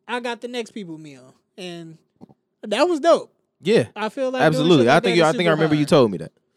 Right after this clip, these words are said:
Speaker 1: So, yeah, I like doing
Speaker 2: Oh.
Speaker 1: little random acts of kindness like that. That's hard.
Speaker 2: Yeah. It's a
Speaker 1: <laughs>
Speaker 2: Stop.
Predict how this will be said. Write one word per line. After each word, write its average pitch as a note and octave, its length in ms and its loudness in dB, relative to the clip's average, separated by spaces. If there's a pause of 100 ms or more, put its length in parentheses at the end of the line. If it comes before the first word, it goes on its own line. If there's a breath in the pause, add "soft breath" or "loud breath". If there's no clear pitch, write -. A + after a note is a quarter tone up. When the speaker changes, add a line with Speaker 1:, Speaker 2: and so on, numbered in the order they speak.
(160)
Speaker 1:
So, G#3+ 180 -6
yeah, E3 420 -6
I F3+ 80 -2
like G3 260 -4
doing F#3 160 -6
Speaker 2:
Oh. D3+ 600 -10
Speaker 1:
little F#3+ 200 -4
random F3 400 -10
acts D#3+ 280 -16
of D#3 60 -20
kindness D3 420 -18
like C3+ 220 -20
that. C3 180 -20
That's D#3 160 -18
hard. A#2+ 300 -18 (340)
Speaker 2:
Yeah. A#2+ 400 4 (260)
It's D#3 180 0
a B2 540 0 (840)
Speaker 1:
<laughs> - 1160 -12
Speaker 2:
Stop. B3+ 500 0